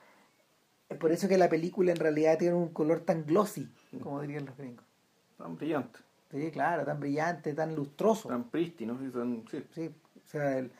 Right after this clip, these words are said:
Speaker 1: dicen que, di-, dicen que lo que el viento se llevó se ve mejor todavía. Yo nunca he visto eso.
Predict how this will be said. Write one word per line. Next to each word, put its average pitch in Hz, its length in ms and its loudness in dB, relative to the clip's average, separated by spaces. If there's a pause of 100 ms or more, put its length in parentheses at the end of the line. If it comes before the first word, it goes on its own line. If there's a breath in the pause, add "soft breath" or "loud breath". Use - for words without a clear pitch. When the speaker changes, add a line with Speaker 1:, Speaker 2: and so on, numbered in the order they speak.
(680 loud breath)
Speaker 1:
dicen 175 340 0
que, 143 440 4
di-, 156 240 -4 (100)
dicen 156 240 -8
que 160 100 -6
lo 147 80 0
que 135 60 -2
el 143 60 -2
viento 147 160 -6
se 160 140 -10
llevó 151 180 -2
se 147 120 -8
ve 135 60 -4
mejor 196 260 -10
todavía. 120 280 -12
Yo 151 120 -8
nunca 180 200 -8
he 180 60 -4
visto - 160 -14
eso. - 140 -20